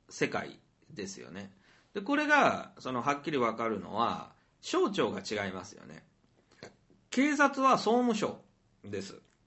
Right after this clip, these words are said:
で、自衛隊は防衛省ですよね。で、えー、海上保安庁は警察組織なんで、同じく総務省になるわけですけど、ここで忘れちゃいけない、えー、刑務官ってあ、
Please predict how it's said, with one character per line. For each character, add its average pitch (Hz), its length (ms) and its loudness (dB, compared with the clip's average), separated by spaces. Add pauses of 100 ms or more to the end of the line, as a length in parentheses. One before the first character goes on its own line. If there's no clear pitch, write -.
(840)
で、 220 360 4 (400)
自 127 260 0
衛 156 100 8
隊 151 220 2
は 156 520 4 (460)
防 110 320 0
衛 90 80 -4
省 80 220 -10
で - 100 -20
す - 100 -20
よ 82 100 -16
ね。 180 260 -12 (460)
で、 190 400 4 (440)
え 147 400 4
ー、 - 20 -12
海 302 200 6
上 311 180 0
保 294 140 2
安 285 140 4
庁 175 80 0
は 123 80 2
警 120 180 2
察 113 160 0
組 110 160 -4
織 98 200 -10
な 87 120 -10
ん 101 100 -10
で、 113 320 0
同 117 80 -4 (140)
じ 107 80 -2
く 110 60 -14
総 113 240 -2
務 107 60 -2
省 87 180 -8
に 64 220 -18 (260)
な 104 160 -4
る 82 80 -10
わ 67 100 -16
け - 80 -20
で 76 120 -16
す - 100 -20
け 107 100 -8
ど、 147 400 -2 (360)
こ 214 140 0
こ 277 100 2
で 240 320 4
忘 160 220 4
れ 160 120 2
ち 143 100 0
ゃ 131 40 4
い 120 80 0
け 120 120 -4
な 110 140 -2
い、 120 400 -2 (400)
え - 80 -14
ー、 - 80 -18
刑 233 220 6
務 226 220 2
官 82 140 -6
っ 65 40 -14 (140)
て 85 100 -12
あ、 - 160 -14